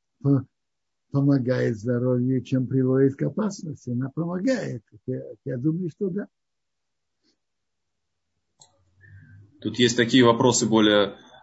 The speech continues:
Speaker 2: э, бытового плана. Можно ли находить нового бухгалтера, договариваться с ним, то есть, если в этом, э, рабочие моменты такие?
Speaker 1: Мне кажется,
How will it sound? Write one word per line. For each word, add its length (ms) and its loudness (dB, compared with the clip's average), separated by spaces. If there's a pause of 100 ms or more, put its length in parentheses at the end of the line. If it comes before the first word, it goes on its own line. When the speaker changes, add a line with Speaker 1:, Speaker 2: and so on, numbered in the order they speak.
(160)
Speaker 2:
э, 340 0 (300)
бытового 520 4
плана. 460 0 (240)
Можно 260 2
ли 240 2
находить 520 -4
нового 280 2
бухгалтера, 580 0
договариваться 640 0
с 140 -10
ним, 380 -4
то 60 -20
есть, 220 -12
если 240 -8
в 80 0
этом, 380 -8 (1080)
э, 40 -20 (1200)
рабочие 480 2
моменты 340 0
такие? 380 -10 (440)
Speaker 1:
Мне 200 -2
кажется, 800 -2